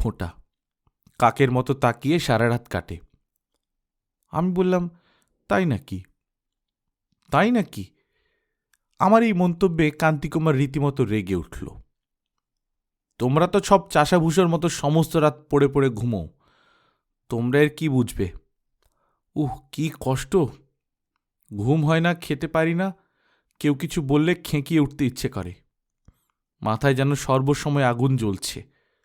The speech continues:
তখন নীরেন বললে, "তাই তো, লক্ষণগুলো তো ভালো নয়, এ থেকে সিরিয়াস কিছু হতে পারে যে কোনো দিন।" এই কথা শুনে কান্তিকুমার একটু যেন খুশি হল।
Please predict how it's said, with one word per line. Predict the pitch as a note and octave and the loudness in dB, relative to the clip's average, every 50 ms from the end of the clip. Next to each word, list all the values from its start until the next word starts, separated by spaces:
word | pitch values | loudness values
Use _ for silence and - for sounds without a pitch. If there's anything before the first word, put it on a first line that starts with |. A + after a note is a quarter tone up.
| _ _ _ _ _ _ _ _ _ _ _ _ _ _ _ _ _ _ _ _ _ _ - | _ _ _ _ _ _ _ _ _ _ _ _ _ _ _ _ _ _ _ _ _ _ -4
তখন | B3 A3 - A#3+ | -2 0 0 0
নীরেন | A3+ A3 G#3+ G#3 A3 A#3+ G#3 G#3 | 0 2 0 0 0 0 -2 0
বললে, | G3 A3+ G#3 G3+ A3 G#3+ G#3 - _ _ _ _ _ _ _ _ _ _ _ _ _ _ _ _ _ _ | 0 -2 0 0 0 -2 -2 -8 _ _ _ _ _ _ _ _ _ _ _ _ _ _ _ _ _ _
"তাই | - A#2+ A2 | -2 -2 -2
তো, | A2 - D#3 F3 G3 - _ _ _ _ _ _ _ _ _ _ _ _ - - | -2 -2 -4 -6 -6 -8 _ _ _ _ _ _ _ _ _ _ _ _ -16 -10
লক্ষণগুলো | - F#2 G#2+ A2+ - _ - G#3 G#3 G#3 F#3+ G3+ G3+ G3+ | -4 -4 -4 -4 -4 _ -2 0 0 0 0 0 -2 0
তো | - - F#3 | 0 -2 -4
ভালো | B2+ G#2+ - - A2+ C3+ F3 F#3+ | -4 -6 -6 -4 -2 -2 -2 -2
নয়, | F3+ F3+ F#3 G#3+ A3 - _ _ _ _ _ _ _ _ _ _ _ _ _ _ _ _ | -2 -4 -6 -6 -10 -14 _ _ _ _ _ _ _ _ _ _ _ _ _ _ _ _
এ | C#3 D#3 | -4 -2
থেকে | D3 G#3 F#3+ A3 G#3 | -2 -2 -2 -2 -4
সিরিয়াস | - - E3+ E3 F3 G#3+ A#3+ A3+ - | -4 -4 -4 -2 -2 -2 -2 -2 -4
কিছু | - A3+ G#3+ A#3 A3 | -8 -4 -2 0 0
হতে | G#3 G#3+ G#3+ | 0 -2 -2
পারে | G#3 G#3+ G3+ G3+ F#3 | -2 0 0 2 2
যে | E3 F3+ | 0 -4
কোনো | - - D3+ B2+ G#2+ | -2 -2 -2 -2 -2
দিন।" | E2+ F2 E2 D#2 F#2+ - _ _ _ _ _ _ _ _ _ _ _ _ _ _ _ _ _ _ _ _ _ _ _ _ _ _ _ _ _ _ | -4 -6 -10 -10 -12 -18 _ _ _ _ _ _ _ _ _ _ _ _ _ _ _ _ _ _ _ _ _ _ _ _ _ _ _ _ _ _
এই | E3+ G#3+ G#3 - | -2 -2 0 2
কথা | - G#3 G3+ - G#3 | 0 0 2 2 -2
শুনে | F#3+ - G#3+ F#3+ G3 F3 | -2 -2 -2 -2 -2 0
কান্তিকুমার | - F3+ D#3+ D3+ C#3+ - D3 - D3+ D3 C#3+ C3+ | 2 2 2 2 0 -4 -4 -2 0 2 2 2
একটু | C3 C3 - A#2 | 0 -2 -4 -4
যেন | A2+ A2+ A2+ A2 | -4 -4 -4 -6
খুশি | - - - A2+ G2+ - - G2+ F2+ | -8 -8 -8 -6 -6 -4 -4 -6 -6
হল। | - F2 D2+ C#2+ D#2+ | -6 -6 -10 -12 -14